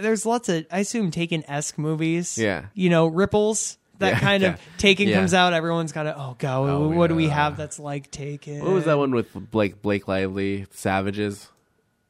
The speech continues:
Speaker 1: It just plays itself so straight for that first,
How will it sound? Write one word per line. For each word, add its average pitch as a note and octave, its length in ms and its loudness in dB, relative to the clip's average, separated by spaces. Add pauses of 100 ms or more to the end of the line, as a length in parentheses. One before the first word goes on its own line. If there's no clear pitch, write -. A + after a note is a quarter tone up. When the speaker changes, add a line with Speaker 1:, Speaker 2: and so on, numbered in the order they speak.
(440)
Speaker 1:
It A3+ 180 -6
just C4+ 220 -6
plays B3+ 260 -2
itself G3+ 580 -2
so A3 420 0
straight F3+ 680 -4 (180)
for - 180 -4
that E3+ 240 -2
first, G#3 460 -2